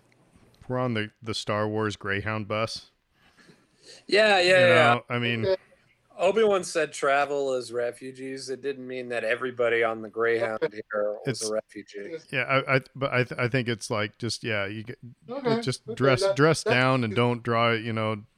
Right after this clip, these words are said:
Speaker 1: draw attention to yourselves, you know. But,
Speaker 3: Okay, so
Speaker 1: uh,
Speaker 3: that, okay, that did confuse me, 'cause at first I was like, "Wait a minute, refugee transport." Like, oh no. Okay, so they're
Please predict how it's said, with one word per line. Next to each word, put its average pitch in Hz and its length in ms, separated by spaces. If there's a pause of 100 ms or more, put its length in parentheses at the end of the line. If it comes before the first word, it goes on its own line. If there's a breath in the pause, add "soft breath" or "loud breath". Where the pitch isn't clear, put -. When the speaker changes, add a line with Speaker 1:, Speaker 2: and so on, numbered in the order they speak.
(100)
Speaker 1:
draw 117 240
attention 110 420
to 104 60
yourselves, 95 640
you 107 80
know. 98 280 (1400 soft breath)
But, 110 320
Speaker 3:
Okay, - 140
so 98 160
Speaker 1:
uh, 190 60
Speaker 3:
that, 196 220
okay, 170 200
that 185 160
did 190 160
confuse 180 340
me, - 60
'cause 156 140
at 156 100
first 190 180
I 185 40
was 175 100
like, 170 160
"Wait 208 120
a 185 40
minute, 151 180
refugee 165 380
transport." 185 460
Like, 185 100
oh 262 80
no. 202 240 (320 soft breath)
Okay, 190 220
so 180 180
they're 185 440